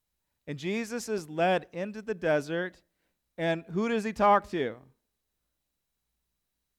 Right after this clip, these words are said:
This guy. We have, like, a showdown. We have the, the revealing, the unveiling of the enemy of God.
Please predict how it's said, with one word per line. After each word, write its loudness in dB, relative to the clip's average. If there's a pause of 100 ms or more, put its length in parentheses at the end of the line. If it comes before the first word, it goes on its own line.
This -2
guy. 2 (880)
We 2
have, 8
like, 6
a -2
showdown. 2 (180)
We 2
have 8
the, 8 (240)
the 2
revealing, 0
the -2
unveiling 2 (220)
of 2
the -2
enemy -2
of -8
God. 4